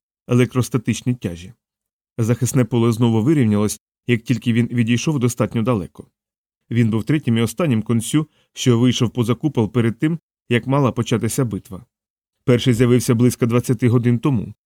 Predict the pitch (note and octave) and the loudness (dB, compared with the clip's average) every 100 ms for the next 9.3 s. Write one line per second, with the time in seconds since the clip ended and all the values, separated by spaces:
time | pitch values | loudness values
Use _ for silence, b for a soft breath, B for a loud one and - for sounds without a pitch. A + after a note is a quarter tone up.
0 | _ - B2 D3 A2+ F2 F2 - - A#2+ | _ -6 -2 -2 -2 -8 -8 -8 -4 -2
1 | - A2+ B2+ D#3+ G#2+ - _ _ - B2+ | 0 0 2 0 -2 -4 _ _ 2 4
2 | A#2+ C3+ C3 D#3 - A2 A2 B2 A#2 B2 | 4 4 4 4 2 0 0 0 2 2
3 | A#2+ A#2+ A#2 A2+ - _ C3+ B2 A#2+ A#2 | 4 2 2 2 -2 _ 2 4 4 4
4 | A2 C3 D#3 - G#2 - _ - B2 B2+ | 2 -2 -4 -4 -4 -6 _ -2 0 0
5 | A2+ E3 C#3+ A#2 B2 A#2+ A2+ B2+ C3+ G#2 | 0 -2 0 0 2 0 -2 0 -2 -4
6 | D#2 - E2+ _ _ _ _ - B2+ - | -10 -14 -16 _ _ _ _ 0 2 2
7 | B2 A#2 A2+ - B2 A2+ A2+ - A#2 A#2+ | 2 2 0 0 2 2 0 0 -2 0
8 | G#2+ A#2 A#2 - A#2+ A#2 A#2 G#2+ C3 D#3 | 0 0 0 0 2 2 2 2 0 2
9 | C#3 G#2+ | 2 0